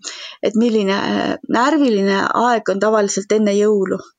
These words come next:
Et kõik asjad tuleb ära teha, kuskil mingisugused sebimised, koristamised, äh, ettevalmistused ja siis on jõulurahu. Ja, ja see jõulurahu tegelikult saabki sündida ainult läbi selle, et sul on enne olnud,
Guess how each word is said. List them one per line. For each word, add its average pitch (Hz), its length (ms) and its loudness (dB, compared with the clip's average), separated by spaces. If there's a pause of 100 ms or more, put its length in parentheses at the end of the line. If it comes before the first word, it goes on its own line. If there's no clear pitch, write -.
(480)
Et 202 120 0
kõik 285 340 0
asjad 269 260 0
tuleb 240 160 0
ära 254 240 0
teha, 247 240 0
kuskil 233 400 -2
mingisugused 226 520 -2
sebimised, 247 720 0
koristamised, 214 1000 0 (100)
äh, 214 180 2 (440)
ettevalmistused 233 880 0 (120)
ja 202 100 0
siis 254 180 2
on 214 120 2
jõulurahu. 208 640 2 (1160)
Ja, 208 220 0 (120)
ja - 160 0
see 233 160 2
jõulurahu 254 560 2
tegelikult 202 560 0
saabki 220 320 -2
sündida 214 480 2
ainult 202 300 -2
läbi 214 220 -2
selle, 254 500 2 (500)
et 202 300 0
sul 208 400 2
on 202 140 2
enne 226 340 2
olnud, 208 400 0